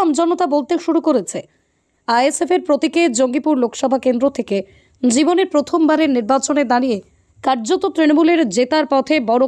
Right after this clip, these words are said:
কাঁটা হয়ে দাঁড়িয়েছেন এবারে। টুয়েলভে ফেল সিনেমা অনেকেরই দেখা, কিন্তু এবার লোকসভা ভোটে মাধ্যমিকের গণ্ডি না পেরিয়েও জঙ্গিপুরের টেক্কা দেবে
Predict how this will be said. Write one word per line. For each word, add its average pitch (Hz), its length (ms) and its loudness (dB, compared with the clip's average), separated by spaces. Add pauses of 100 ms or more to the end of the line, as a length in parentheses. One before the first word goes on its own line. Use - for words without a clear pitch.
কাঁটা 254 260 -2
হয়ে 277 220 0
দাঁড়িয়েছেন 240 420 -2
এবারে। 185 280 -4 (1080)
টুয়েলভে 339 400 2
ফেল 330 240 0 (200)
সিনেমা 311 420 2 (140)
অনেকেরই 262 320 -2
দেখা, 214 300 -2 (460)
কিন্তু 302 220 0 (100)
এবার 254 300 0
লোকসভা 262 420 -2
ভোটে 311 220 2
মাধ্যমিকের 277 560 0
গণ্ডি 262 300 0
না 226 120 0
পেরিয়েও 269 340 0 (440)
জঙ্গিপুরের 320 680 4 (140)
টেক্কা 294 340 -2
দেবে 220 240 0